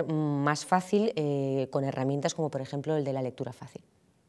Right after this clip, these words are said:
Mi llamada de at-, de atención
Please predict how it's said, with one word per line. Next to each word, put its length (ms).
Mi 420
llamada 600
de 100
at-, 160
de 200
atención 720